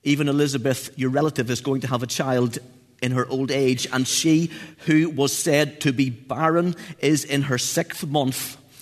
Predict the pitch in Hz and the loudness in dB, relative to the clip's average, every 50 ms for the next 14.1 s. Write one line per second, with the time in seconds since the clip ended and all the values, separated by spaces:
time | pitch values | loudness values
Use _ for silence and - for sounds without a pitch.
0 | - _ - - 135 127 135 143 143 147 160 170 - - 185 170 165 - - 143 | -20 _ -8 -2 0 0 2 2 2 2 2 0 0 0 0 0 0 0 0 0
1 | 120 139 135 127 - - 160 160 - - 165 123 107 131 131 127 - - - - | 0 0 0 -2 -2 0 0 0 0 0 -2 -2 -2 -2 -2 -2 -4 -8 -4 -2
2 | 139 131 127 - - - 143 139 127 120 120 117 - - - - - - - - | -2 -2 -2 -2 -4 -2 0 2 4 2 2 0 -2 -10 -16 -20 -20 -20 -20 -20
3 | _ - _ _ _ _ _ _ _ _ - - _ - - 143 147 143 139 139 | _ -20 _ _ _ _ _ _ _ _ -20 -20 _ -4 -2 0 2 2 2 2
4 | 139 135 135 135 135 135 143 139 - - - - - - - 147 147 143 127 120 | 2 2 2 2 2 2 2 0 -2 -6 -6 -8 -8 -6 -2 0 0 0 2 2
5 | 123 120 117 117 - - - - - - _ - - 131 131 120 123 123 - - | 0 0 -2 -4 -8 -14 -16 -20 -20 -20 _ -8 -2 0 0 2 0 0 0 -2
6 | 123 123 120 - - 127 117 127 123 - - - - - - - - 127 127 135 | -2 -2 -2 -4 -2 -2 -2 -2 -2 -6 -10 -16 -20 -20 -16 -10 -4 -2 2 2
7 | 139 139 135 - - - 160 156 156 - - - 165 160 160 139 123 123 120 120 | 4 2 2 0 0 2 2 2 2 2 -2 -2 0 2 4 4 4 4 2 0
8 | - - - - - - - _ _ _ _ _ _ - _ - - - _ - | -2 -8 -16 -20 -20 -20 -20 _ _ _ _ _ _ -20 _ -20 -20 -18 _ -4
9 | 127 131 127 131 127 - - - 123 127 131 131 127 120 - 135 120 120 120 - | -2 0 0 0 -2 -4 -8 -6 -2 0 2 2 2 0 0 -2 -2 -2 -2 -6
10 | - - - 156 123 113 113 110 107 95 - - - - - - - - - - | -6 -4 -2 0 0 2 0 0 -2 -4 -10 -14 -16 -20 -20 -20 -20 -20 -20 -20
11 | _ _ - 117 131 131 123 117 120 113 113 117 120 - - - - - _ _ | _ _ -4 0 0 2 2 2 0 0 -2 -4 -6 -12 -20 -20 -20 -20 _ _
12 | _ _ _ _ - - 131 127 - 123 127 123 131 120 - 127 117 120 117 120 | _ _ _ _ -10 -6 -4 -2 0 0 0 0 0 -2 -2 -2 -2 -2 -2 -6
13 | - - - - - - _ _ _ _ - 120 117 117 - - - - 127 107 | -8 -16 -20 -20 -20 -20 _ _ _ _ -4 -2 -2 -2 -2 -6 -8 -6 -6 -4
14 | 110 110 | -4 -6